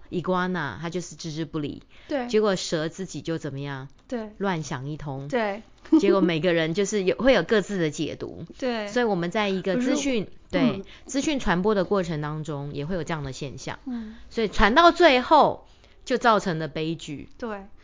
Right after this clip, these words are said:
Speaker 2: 所以真的白的可以说成黑的。
Speaker 1: 嗯。
Speaker 2: 嗯。
Speaker 1: 所以本来是一件小事情。
Speaker 2: 对。
Speaker 1: 然后因为破窗效应。
Speaker 2: 那为什么没有人有勇气在一开始就跟，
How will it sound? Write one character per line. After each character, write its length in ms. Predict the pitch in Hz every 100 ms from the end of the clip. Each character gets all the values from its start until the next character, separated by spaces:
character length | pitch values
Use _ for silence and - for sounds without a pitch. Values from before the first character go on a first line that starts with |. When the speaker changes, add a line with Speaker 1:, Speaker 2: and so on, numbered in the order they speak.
| -
Speaker 2:
所 160 | - 302
以 80 | 262
真 180 | 269 269
的 80 |
白 300 | 233 311 294
的 100 | 220
可 140 | 226 233
以 60 |
说 180 | 214 233
成 180 | 233 190
黑 320 | - 214 196
的。 160 | 185 180
Speaker 1:
嗯。 480 | 262 240 180 143 - -
Speaker 2:
嗯。 240 | 262 254 233
Speaker 1:
所 140 | 294
以 20 |
本 160 | 311 247
来 160 | 196
是 100 | 190
一 120 | 285 214
件 220 | 302 247
小 200 | - 139
事 260 | - 226
情。 300 | 180 - 147
Speaker 2:
对。 320 | 101 294 262 262 -
Speaker 1:
然 120 | - 175
后 80 |
因 100 | 220
为 80 | 226
破 260 | 202 233 190
窗 240 | 185 170
效 280 | 175 165 151
应。 260 | 143 139 147 - -
Speaker 2:
那 140 | 262
为 240 | 247 262 277
什 180 | - 226
么 80 |
没 160 | 233 247
有 100 | 247
人 200 | 220 220
有 120 | 226
勇 240 | 240 214 202
气 200 | - 226
在 320 | 240 233 220 - - -
一 100 | 269
开 260 | - 240
始 140 | 240 214
就 160 | 233
跟， 360 | 233 240 233 240